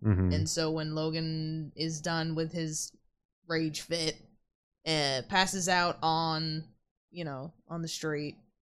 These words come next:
Speaker 2: Laura jacks the car, the Bronco, from this guy and takes Logan to the town clinic, I guess. And this doctor, who is very interested in Logan because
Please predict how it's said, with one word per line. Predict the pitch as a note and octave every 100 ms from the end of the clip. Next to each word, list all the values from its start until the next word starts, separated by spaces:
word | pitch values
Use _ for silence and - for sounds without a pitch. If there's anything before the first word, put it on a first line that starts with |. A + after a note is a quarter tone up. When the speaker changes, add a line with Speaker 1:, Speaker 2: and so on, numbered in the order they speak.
| _ _ _ -
Speaker 2:
Laura | F3+ F3+ F3+
jacks | E3 D#3 D#3+ -
the | -
car, | G#3 F3+ A2+ D3 - -
the | E3
Bronco, | E3+ E3+ D#3+ C#3 C3 - - _ _ _ _ _ _ - -
from | G3 G#3 G3 G3+ G3
this | A3 G3+
guy | G#3 G3 D3+ D3 E3 - - _ -
and | D#3+ D#3+ D#3 D#3+
takes | E3+ D#3 -
Logan | D#3 D3+ D#3 D#3
to | D3+ C#3+ C#3+ C#3
the | C3 C#3 C#3+ C#3+ C#3 - -
town | - D3+ D3 D3 C#3+
clinic, | - A2+ A2 - - - _ -
I | D#3
guess. | A#2+ G#2+ - - - -
And | D3+ D3 D3 D3
this | -
doctor, | - B3 C#4+ C4+ B3+
who | A#3
is | A3+ F3+
very | G#3+ D4+ F4 D4
interested | B3 A#3+ A3+ - F#3+ F#3
in | F3+ F3 E3
Logan | F3 F3+ F#3 F3
because | D#3+ - E3 E3 D#3 -